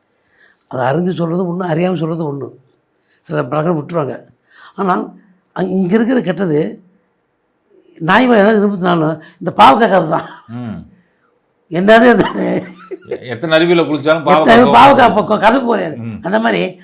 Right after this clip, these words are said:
Speaker 1: அந்த கர்மத்தை, அந்த அமைப்பை எந்த ஊரும் அங்க நடக்க தான் செய்யும்.
Speaker 2: ம்.
Speaker 1: இப்ப இங்கிருந்து அங்க போய் கொஞ்சம் நேரம் நடக்கிறாங்களே,
Speaker 2: ம்.
Speaker 1: அந்த அமைப்பு அவங்களுடைய குணாச்சாரங்கள் அமைப்பை யாரும் மாத்த முடியாது.
Speaker 2: இந்த அமைப்பு நீங்க சொல்றப்ப இன்னொரு கேள்வி ஞாபகம் வருது, அதையும் கேட்டுறேன்.
Speaker 1: ம்.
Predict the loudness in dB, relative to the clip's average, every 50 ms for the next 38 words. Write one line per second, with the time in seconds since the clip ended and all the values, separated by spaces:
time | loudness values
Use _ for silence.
0 | -20 -20 _ -6 -4 -4 0 2 2 2 2 0 0 0 0 0 0 -2 -4 -10
1 | -20 -20 -18 _ -4 -2 2 2 4 4 4 2 2 0 0 0 -2 -6 -10 -18
2 | -20 _ _ -4 -2 -2 -2 -2 -2 0 0 2 2 2 2 4 4 4 4 4
3 | 2 0 -2 -2 -4 -6 -8 -12 -14 -20 _ -16 -14 -12 -12 -12 -14 -16 -18 -20
4 | _ _ _ _ _ _ _ _ _ -4 -2 0 2 2 2 2 2 2 2 0
5 | 0 0 0 0 0 0 0 0 0 0 0 -2 -2 -2 -2 -2 -2 -2 -2 -2
6 | -6 -12 -20 -20 -20 -20 -16 _ -2 2 2 4 2 2 0 -2 -4 -6 -6 -8
7 | -8 -8 -8 -6 -4 -4 -4 -4 -4 -4 -4 -6 -8 -12 -14 -16 _ _ _ _
8 | _ _ -2 -2 -2 -2 -2 -4 -2 -2 -2 -2 -2 -6 -8 -10 -12 -12 -12 -12
9 | -12 -14 -14 _ _ -14 -10 -8 -8 -8 -8 -10 -10 -10 -12 -10 -10 -10 -10 -8
10 | -8 -8 -8 -8 -8 -10 -8 -8 -8 -8 -8 -8 -10 -10 -10 -10 -10 -12 -12 -12
11 | -12 -12 -12 -12 -12 -12 -14 -16 _ -20 -20 _ -20 -18 -18